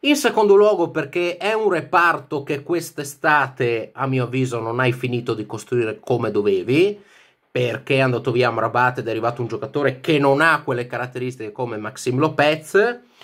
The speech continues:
è anche un reparto nel quale puoi trovare delle buone occasioni per il profilo di giocatore che stiamo cercando noi,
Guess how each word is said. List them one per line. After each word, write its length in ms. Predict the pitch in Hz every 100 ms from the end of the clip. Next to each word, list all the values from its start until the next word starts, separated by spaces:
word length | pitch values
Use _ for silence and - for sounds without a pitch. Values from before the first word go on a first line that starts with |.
| - _ _
è 200 | - 285
anche 400 | 269 247 247 -
un 100 | 226
reparto 580 | 202 156 190 180 165 160
nel 200 | 143 139
quale 300 | 156 165 139
puoi 480 | 131 - 269 262 160
trovare 540 | - 143 147 143 131
delle 240 | 120 120 120
buone 360 | 120 147 143
occasioni 640 | 123 127 120 123 143 135 110
per 260 | - 202
il 120 | 175 131
profilo 420 | 131 127 165 139
di 120 | 117
giocatore 500 | 123 123 123 131 117
che 80 | 110
stiamo 200 | - 110
cercando 500 | - 113 113 110 107
noi, 540 | 104 110 175 208 -